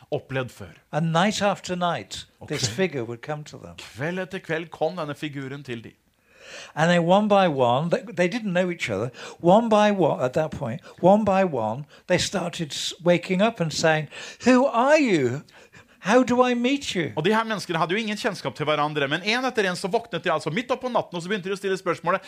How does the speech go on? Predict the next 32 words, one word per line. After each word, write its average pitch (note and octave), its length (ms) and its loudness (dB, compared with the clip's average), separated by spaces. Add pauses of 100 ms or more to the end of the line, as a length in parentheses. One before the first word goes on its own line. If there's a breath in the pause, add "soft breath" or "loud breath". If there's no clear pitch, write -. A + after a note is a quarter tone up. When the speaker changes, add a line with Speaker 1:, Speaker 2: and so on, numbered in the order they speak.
(160 loud breath)
Speaker 1:
«Hvem B3+ 340 -2
er A#3+ 280 0
det? C4 140 0 (220 loud breath)
Hvor A#3 280 -2
kan A#3 180 -2
jeg B3+ 100 -2
møte C#4+ 240 -2
deg?» G3+ 320 -2 (280)
Speaker 2:
Nothing. F2+ 480 -10 (500)
Speaker 1:
Men G2+ 120 -12
det A2 60 -8
var C#3+ 80 -4
ikke - 100 -16
noe D3+ 80 -12
svar. F2+ 300 -10
Speaker 2:
They G2 80 -10
go B2 120 -2
back C#3 180 -2
to - 100 -10
sleep. A#2 340 -10 (200 soft breath)
Speaker 1:
Og - 80 -20
så A#2+ 80 -10
la G#2+ 140 0
de C3+ 100 -6
seg. A#3 220 -6 (200)
Speaker 2:
Have A2 140 -6
another D3 320 2
dream. E2+ 360 -6 (140)
Speaker 1:
Hadde C#3 240 -2
enda D3+ 160 0
en E3+ 80 -4
drøm. G#3 320 -4